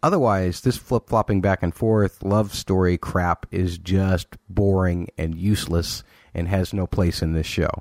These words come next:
except to waste film, uh, as far as I'm concerned. Um, I will say that, you know, for the first time so far,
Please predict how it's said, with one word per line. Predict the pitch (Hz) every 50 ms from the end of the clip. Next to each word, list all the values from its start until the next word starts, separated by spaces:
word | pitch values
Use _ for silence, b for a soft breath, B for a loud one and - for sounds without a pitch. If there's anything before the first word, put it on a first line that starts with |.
| - b b b
except | - 92 - - 98 85 - -
to | 95
waste | 85 85 90 90 90 82 - -
film, | - - 98 - - - - - 101 _ _ B B B B B B B B B B B
uh, | - 92 87 82
as | - - - -
far | - 98 90 87
as | 82 78
I'm | 92 87 85
concerned. | 82 - 64 - - - - 87 - _ _ _ _ _ _ _ _ _ _ _ _ _ _ _ _ _ _ _ _ _ _ _ _ _ - -
Um, | 95 92 85 78 73 - _ B B B B B B B
I | -
will | 120 139 165 202
say | - - 151 117 113 113 123
that, | 117 120 110 - - _ - - -
you | 117 107
know, | 98 95 92 92
for | - - 123
the | 110
first | 101 - 143 143 143 120 -
time | - 131 139 135 113 92 87 87 95 110 110 - _ _ _ _ _
so | - - - 98 90
far, | - - 87 85 82 80 85 90 95 104 104